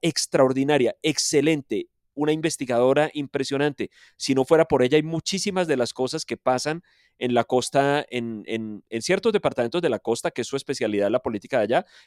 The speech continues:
que no habríamos conocido, las andanzas de Yair Acuña, del recién liberado Ñoño Elías, en fin. De modo que yo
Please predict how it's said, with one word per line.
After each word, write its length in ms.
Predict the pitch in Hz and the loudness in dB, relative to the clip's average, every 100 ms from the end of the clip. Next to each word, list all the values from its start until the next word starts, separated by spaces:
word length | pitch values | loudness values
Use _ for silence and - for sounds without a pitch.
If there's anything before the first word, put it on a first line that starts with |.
| _ | _
que 140 | 135 | 2
no 100 | 123 | 4
habríamos 420 | 113 120 127 135 - | 4 6 4 2 -4
conocido, 540 | 123 113 - 143 120 | -4 -2 0 2 4
las 220 | 110 110 | 2 0
andanzas 420 | 117 113 117 139 | -2 -2 -2 -2
de 140 | 135 127 | 0 2
Yair 280 | 117 107 127 | 2 2 0
Acuña, 460 | - 151 156 120 - _ | 0 -2 0 -2 -4 _
del 240 | - 139 139 | 6 8 8
recién 480 | 143 131 143 151 151 | 6 4 6 4 6
liberado 440 | 156 131 127 143 | 6 8 8 6
Ñoño 320 | 147 147 143 | 4 2 4
Elías, 460 | 143 160 170 117 110 | 4 4 4 4 0
en 140 | 113 | -8
fin. 280 | - 147 120 _ _ _ | 0 0 0 _ _ _
De 180 | 113 120 | 0 2
modo 360 | 120 123 151 - | 8 8 8 6
que 180 | 147 120 | 0 4
yo 520 | 120 117 120 127 | 6 8 8 6